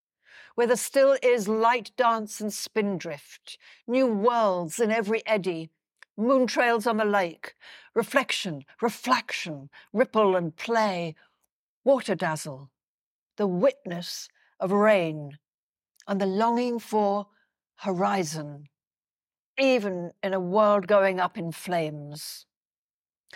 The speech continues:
At the precipice, which is also the edge of epiphany, and whatever lies beyond, for the ivory acrobat, girl or girl boy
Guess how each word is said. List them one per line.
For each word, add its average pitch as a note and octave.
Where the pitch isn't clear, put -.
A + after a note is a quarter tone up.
At F3+
the -
precipice, -
which G#3+
is G#3
also A#3+
the G#3+
edge F#3
of G3
epiphany, D3+
and F#3+
whatever G3
lies F3
beyond, D#3
for D#3
the G3+
ivory A3
acrobat, -
girl G3+
or F3
girl G#3
boy D#3+